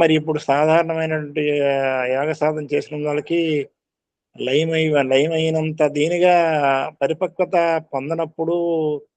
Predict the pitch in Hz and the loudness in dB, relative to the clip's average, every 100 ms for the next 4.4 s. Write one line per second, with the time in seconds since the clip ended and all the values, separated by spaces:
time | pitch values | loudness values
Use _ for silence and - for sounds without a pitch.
0 | _ _ _ _ _ - 135 135 156 170 | _ _ _ _ _ -12 2 2 4 2
1 | 165 156 147 147 165 170 165 156 156 147 | 2 2 0 0 -4 -4 -4 -4 -6 -10
2 | 139 170 160 151 151 160 151 - 160 170 | -4 -4 -2 -4 -4 -6 -8 -6 -6 -4
3 | 170 156 151 156 147 151 156 156 151 147 | -2 -2 -2 -2 -4 -8 -6 -6 -6 -6
4 | 147 147 147 | -4 -4 -2